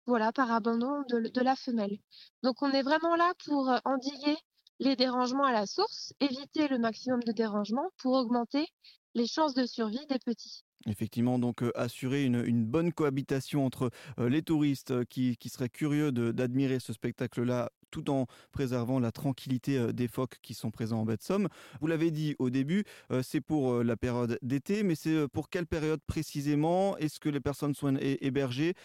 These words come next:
Speaker 2: Quelles informations, heu, on, on doit savoir pour, heu, candidater si on est intéressé ?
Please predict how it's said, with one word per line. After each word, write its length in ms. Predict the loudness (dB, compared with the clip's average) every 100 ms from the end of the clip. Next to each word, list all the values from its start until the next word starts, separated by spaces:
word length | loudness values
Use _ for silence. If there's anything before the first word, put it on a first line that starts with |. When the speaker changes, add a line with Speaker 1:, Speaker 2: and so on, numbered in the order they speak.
| -12 -4
Speaker 2:
Quelles 200 | -2 0
informations, 680 | 0 2 0 0 0 2
heu, 20 | 0
on, 120 | -2 0
on 100 | 0
doit 140 | 0
savoir 340 | -2 -2 -2
pour, 240 | -2 -2 0
heu, 120 | 0
candidater 540 | 0 0 0 -2 -4
si 160 | -8 -4
on 100 | -2
est 60 | -2
intéressé ? 460 | -4 -8 -8 -12